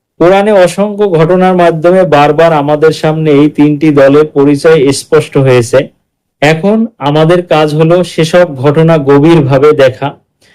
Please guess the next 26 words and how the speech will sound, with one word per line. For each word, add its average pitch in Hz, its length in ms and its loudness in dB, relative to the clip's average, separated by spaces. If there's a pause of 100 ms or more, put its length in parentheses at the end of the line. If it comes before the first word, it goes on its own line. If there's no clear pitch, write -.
(220)
আমাদের 175 460 0
মধ্যেও 165 720 0
অভিশপ্ত 180 520 -2
ইহুদিদের 165 680 2
স্বভাব 143 500 0
ঢুকে 143 320 0 (100)
পড়ছে 156 420 0
কিনা, 151 440 0
খ্রিস্টানদের 196 600 0
মতো 190 240 2
আমরাও 170 520 0
ইলম 165 340 0
ছাড়াই 165 480 0
আমল 165 560 0 (240)
করে 175 260 2
নিজেকে 160 640 0
কামেল 165 460 0
ভাবছি 151 440 -2
কিনা, 170 280 0
এসব 160 380 -2
খতিয়ে 147 400 0
দেখা। 107 380 -2 (440)
অন্যদিকে 160 600 2
সঠিক 165 500 -2
পথের 165 360 0
অনুসারী 156 580 0